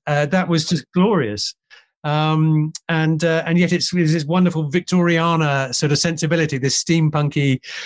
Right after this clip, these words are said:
Victoriana sensibility to it was, uh, was a joy. So I'm very, very proud to have been, you know, played my minuscule part in that.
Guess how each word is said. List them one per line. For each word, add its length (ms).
Victoriana 600
sensibility 600
to 200
it 160
was, 240
uh, 200
was 140
a 80
joy. 360
So 320
I'm 180
very, 220
very 240
proud 340
to 80
have 100
been, 200
you 80
know, 120
played 220
my 140
minuscule 600
part 320
in 100
that. 180